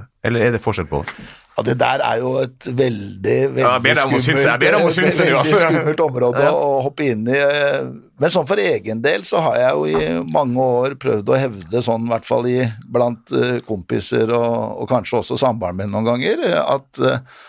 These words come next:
Speaker 2: at hjernen på mange måter er et kjønnsorgan.
Speaker 1: Ja,
Speaker 2: <laughs> I
Speaker 1: ja,
Speaker 2: den
Speaker 1: det
Speaker 2: forstand at det er forskjell på, på, på kvinnehjernen og, og, og mannshjernen.
Speaker 1: Mm, du tror det?
Speaker 2: Eh, ja, jeg har trodd det, eh, men jeg tar nok feil.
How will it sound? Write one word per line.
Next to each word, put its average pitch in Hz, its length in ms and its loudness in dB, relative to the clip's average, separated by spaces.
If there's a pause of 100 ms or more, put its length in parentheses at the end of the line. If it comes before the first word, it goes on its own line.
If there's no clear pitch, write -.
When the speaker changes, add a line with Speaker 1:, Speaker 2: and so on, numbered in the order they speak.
(160)
Speaker 2:
at 123 160 0
hjernen 104 400 0
på 120 80 2
mange 107 240 -2
måter 104 240 0
er 101 80 0
et 101 80 -6
kjønnsorgan. 117 560 0 (400)
Speaker 1:
Ja, 147 240 4
Speaker 2:
<laughs> - 40 -10
I - 100 2
Speaker 1:
ja, - 80 4
Speaker 2:
den 131 100 -2
Speaker 1:
det 170 80 4
Speaker 2:
forstand 147 320 2
at 123 80 -2
det 151 140 2
er - 80 -4
forskjell 117 340 -2
på, 131 160 2 (560)
på, 131 120 4 (120)
på 127 160 -2
kvinnehjernen 110 560 0
og, 123 160 2
og, 123 400 -2
og 123 80 -4
mannshjernen. 131 560 0
Speaker 1:
Mm, 156 280 0 (120)
du 123 160 -6
tror 131 160 2
det? 113 60 2 (100)
Speaker 2:
Eh, 127 680 0 (300)
ja, 147 160 4
jeg 180 140 2
har 226 100 -6
trodd 131 320 -4
det, 247 160 2 (160)
eh, 165 240 2
men 170 320 -2
jeg 180 160 0
tar 151 80 2
nok 190 160 -4
feil. 185 380 -2